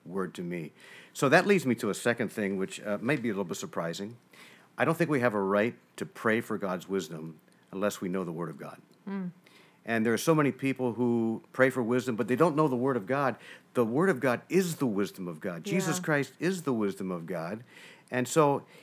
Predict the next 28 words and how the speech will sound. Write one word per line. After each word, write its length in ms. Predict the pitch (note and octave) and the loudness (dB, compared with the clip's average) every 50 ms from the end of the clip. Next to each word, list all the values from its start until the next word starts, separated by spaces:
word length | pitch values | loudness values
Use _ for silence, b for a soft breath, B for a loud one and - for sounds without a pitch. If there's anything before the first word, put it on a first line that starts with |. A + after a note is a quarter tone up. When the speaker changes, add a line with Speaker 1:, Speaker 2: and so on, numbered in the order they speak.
| B | B
Speaker 1:
if 180 | B C#3 B2+ - | B -4 -2 0
you 100 | D#3 G3+ | 0 2
don't 300 | G3+ A3 G3+ F#3 - - | 4 6 6 4 4 2
know 300 | C3 B2+ C3 D#3 F#3+ G#3 | 2 4 6 6 6 6
the 100 | F#3 D3+ | 6 6
word 220 | C3+ B2+ C3+ C#3 B2+ | 4 4 6 6 4
of 100 | G#2+ G2 | 4 4
God, 300 | G#2+ B2+ C#3 C#3+ B2+ A#2+ | 2 2 2 2 0 0
it's 120 | A2+ - | -2 -2
like 140 | C#3 C#3 - | -4 -2 0
coming 260 | - F#3 F3+ G#3+ G3 E3+ | 0 2 2 2 0 2
to 200 | - E3 C#3+ C3 | 2 2 2 2
a 160 | - A#2 G#2 | 2 0 -2
final 380 | - - - C#3+ D3 D3 C#3+ B2+ | -2 2 4 4 4 4 4 2
exam 380 | G#2+ G2 F#2 A#2 A#2+ A#2+ A#2 | 0 0 0 2 2 2 2
and 100 | G#2+ G#2+ | 0 0
saying, 160 | - - A#2 A#2 | 0 0 0 0
"Okay, 220 | B2 A#2 - B2 | 0 0 0 0
God, 220 | A2 G2 A2+ G#2 F#2 | 0 0 0 0 0
give 100 | - G#2 | 0 0
me 80 | G2+ | 0
the 140 | F2+ F2+ F2+ | 0 0 -2
answer," 220 | E2+ D#2 - F#2+ - | -4 -4 -8 -12 -14
if 560 | - - _ _ _ _ _ _ _ _ - | -14 -18 _ _ _ _ _ _ _ _ -2
you 40 | E3+ | 2
Speaker 2:
Wow. 200 | F3+ F#3 F3+ F3 | 4 6 6 6
Speaker 1:
didn't 140 | C3 B2 A2 | 6 4 2
study. 300 | - - A2+ F#2+ F2 | 2 2 2 2 2